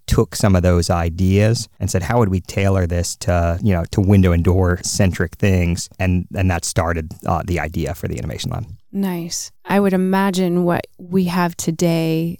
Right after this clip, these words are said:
Speaker 2: lines up pretty closely with that original idea, right?
Speaker 1: Yeah, I'd, I'd say whenever you do something, it, it's interesting. You, you put a plan together on paper and through brainstorming sessions, and, and ultimately you put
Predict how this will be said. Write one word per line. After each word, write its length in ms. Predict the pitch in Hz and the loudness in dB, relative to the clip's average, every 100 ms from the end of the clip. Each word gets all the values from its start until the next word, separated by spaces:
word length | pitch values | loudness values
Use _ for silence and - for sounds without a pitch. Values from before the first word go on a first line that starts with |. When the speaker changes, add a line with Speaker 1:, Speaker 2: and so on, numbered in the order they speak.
| - | -4
Speaker 2:
lines 380 | 175 175 175 170 | 0 2 2 2
up 200 | - - | -2 -4
pretty 300 | - 196 175 | -4 0 -2
closely 540 | - 156 202 - 165 | 0 0 0 0 -2
with 220 | 160 165 | 0 -4
that 400 | - 160 156 156 - - | -2 -2 -2 -4 -8 -10
original 420 | 175 175 175 160 | -4 -2 0 2
idea, 480 | 151 147 220 226 160 | 2 0 0 0 0
right? 340 | 151 160 254 - _ | -2 -2 -4 -8 _
Speaker 1:
Yeah, 260 | 180 180 117 | -4 0 0
I'd, 180 | 147 160 - | 0 -2 0
I'd 180 | - 170 | 2 2
say 460 | - 160 156 147 143 | 0 2 4 2 4
whenever 240 | 123 147 | 4 6
you 100 | 127 | 4
do 200 | 98 139 | 4 4
something, 360 | - 98 101 98 | 4 2 4 4
it, 120 | 92 - | 2 0
it's 180 | 107 127 | 0 2
interesting. 340 | 127 110 90 | 0 0 0
You, 80 | 90 - - | 0 -4 -2
you 100 | 98 | 2
put 140 | 104 | 2
a 20 | |
plan 320 | - 107 101 | 2 2 4
together 640 | 101 98 104 98 101 104 - - | 4 2 4 4 4 2 -2 -2
on 220 | 92 90 | 0 2
paper 360 | 110 98 104 | 2 2 2
and 120 | 92 90 | 2 2
through 140 | 90 | 0
brainstorming 680 | 95 90 92 - 98 92 - | 4 4 4 4 6 4 2
sessions, 560 | 98 95 - 98 95 | 0 0 4 4 4
and, 240 | 95 87 - | 2 2 0
and 240 | 95 85 | 0 2
ultimately 460 | 92 131 117 90 90 | 2 2 2 2 2
you 80 | 92 | 0
put 340 | - 98 90 | 0 2 2